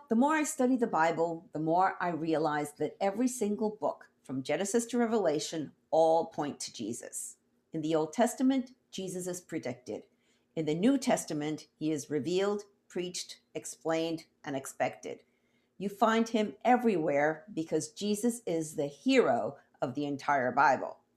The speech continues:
I've covered most of the New Testament, and you can find those studies on my blog. This next series is a hunt for Jesus in the Old Testament.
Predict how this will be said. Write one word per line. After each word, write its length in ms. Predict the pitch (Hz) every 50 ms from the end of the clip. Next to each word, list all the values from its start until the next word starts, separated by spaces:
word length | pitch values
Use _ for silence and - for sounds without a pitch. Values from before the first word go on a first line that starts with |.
| _ _ _ _ _ _ _ _ _ _ _ _ _ _
I've 200 | - 226 262 254
covered 280 | - 277 277 262 262 254
most 240 | 202 196 214 208 -
of 100 | 175 135
the 60 | 143
New 220 | - 165 165 175
Testament, 720 | 180 - - - - - - - - - - 95 - - - - _ _ _ _ - _ _
and 120 | - 202 185
you 60 | 226
can 160 | - 247 233
find 380 | 240 - 208 196 196 190 190 165
those 200 | 160 175 180 -
studies 400 | - - 143 143 143 147 147 139
on 160 | 110 147 135
my 120 | 117 104
blog. 460 | - - 160 160 123 85 - - - - _ _ _ _ _ _ _ - _ _ _ _ _ _ _ _ _
This 220 | - 285 262 - -
next 340 | 247 311 320 320 - - -
series 440 | 185 180 175 175 175 175 175 175 -
is 180 | - 170 -
a 40 | 160
hunt 300 | 160 - - 247 254 240
for 160 | - - 254
Jesus 540 | 247 240 - 196 196 180 180 202 190 190 -
in 160 | - - 165
the 100 | 151 - -
Old 280 | - 160 156 160 156
Testament. 760 | - - - 135 131 - - - 107 98 - _ _ - -